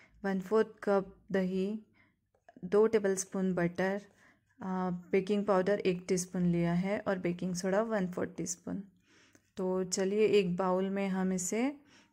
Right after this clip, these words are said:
आ, इसे हमें छानना है। सभी ड्राई इंग्रेडिएंट्स हम छान लेते हैं। इसे छानने से हमारे डोनट्स अच्छे स्पॉन्जी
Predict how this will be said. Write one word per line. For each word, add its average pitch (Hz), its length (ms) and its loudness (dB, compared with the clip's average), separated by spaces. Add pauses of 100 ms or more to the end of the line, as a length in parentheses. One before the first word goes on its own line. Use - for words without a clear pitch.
(180)
आ, 190 160 -2
इसे 214 280 0
हमें 214 260 0
छानना 190 560 -2
है। 180 400 0 (720)
सभी 208 300 0
ड्राई 202 260 2
इंग्रेडिएंट्स 190 680 -2
हम 202 100 -4
छान 185 400 -4
लेते 196 280 -4
हैं। 220 380 -4 (3000)
इसे 277 240 -2
छानने 190 480 -4
से 208 320 -6 (340)
हमारे 208 360 0
डोनट्स 196 680 -4
अच्छे 202 380 -4
स्पॉन्जी 202 840 -4